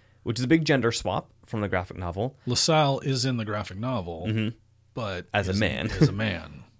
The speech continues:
Speaker 1: Um,
Speaker 2: Yes.
Speaker 1: and Sofia Boutella, that is maybe the first, nah, one of the only times I've actually called her by her real name and not by her name on this podcast, which is Blady Legs,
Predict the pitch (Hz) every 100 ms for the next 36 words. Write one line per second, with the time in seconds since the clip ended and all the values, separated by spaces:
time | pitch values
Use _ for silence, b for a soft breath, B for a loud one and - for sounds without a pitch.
0 | - 104 101 101 113 120 - 127 185 165
1 | 131 123 113 113 110 107 - 101 127 139
2 | 107 - 110 110 - _ 233 220 202 -
3 | _ 160 165 139 131 - 113 101 95 95
4 | - 107 98 92 87 90 98 110 127 139
5 | b b b 98 98 92 98 95 92 92
6 | 87 - 95 - 147 151 - 90 82 90
7 | 92 113 123 147 170